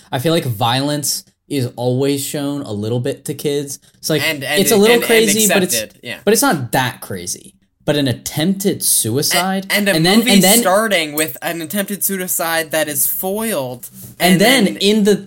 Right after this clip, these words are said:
Speaker 1: in the newsreel, he goes, "You didn't, you didn't save my life. You ruined my death." Is
Speaker 2: <laughs>
Speaker 1: fucking crazy.
Speaker 2: Yeah, it, it really is. Imagine, I don't know. I don't think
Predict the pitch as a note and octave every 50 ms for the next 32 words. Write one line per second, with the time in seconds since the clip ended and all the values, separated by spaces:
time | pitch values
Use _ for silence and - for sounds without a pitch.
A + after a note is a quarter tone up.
0 | - F3+ F3 F3 E3 E3 E3 F#3 G3+ G3 G3+ F3+ F3 E3 D#3+ D#3+ D#3+ - E3+ E3
1 | D#3+ D#3 - - - _ - D3 D#3+ F3+ G#3 G3+ G3+ F#3+ C#3 A#2 G#2 - - B2
2 | A#2+ - _ _ C#3+ C#3+ D#3+ F3+ F#3+ A3 G#3 G3+ - - F#3 F3+ F3 D#3+ D3+ D3+
3 | C#3 C#3 C3 B2 B2+ C#3 C#3 A#2 A2+ - - - - B2 B2 C3+ B2+ G#2+ G2+ G#2+
4 | A#2+ B2 C#3 D3+ D#3 D#3+ C#3 C3+ C3 B2 A#2+ A2+ F#2+ - - G2 G#2 C#3 G#3+ A3+
5 | - - - - _ _ - E3+ - - G3 - - - - - - - - A3
6 | G3+ G3+ G3+ - A#3 A3 G#3+ G3+ F#3 F3 - - - - - - E3+ G3 G#3+ A3+
7 | A#3 G#3+ F#3 - - - - - - - - _ _ _ _ _ _ B2+ C3+ A#2+
8 | G#2+ G#2 - _ - C3 A#2 A2+ C3 C3+ D3 D3 C#3+ C#3+ E3 G3 F#3+ C3 C#3 D3+
9 | C3 A2+ A2 - - - - _ _ _ _ _ _ _ _ - _ _ _ C#3+
10 | D3+ D#3+ D#3+ E3 F3 F#3+ A3+ A#3 A3+ G#3 E3+ - _ _ _ _ - C#3 D3+ D#3+
11 | E3+ E3+ E3 E3 E3 C#3+ A#2 A2 - _ - - C#3+ D#3 F3+ F3+ - - G3 F#3
12 | - -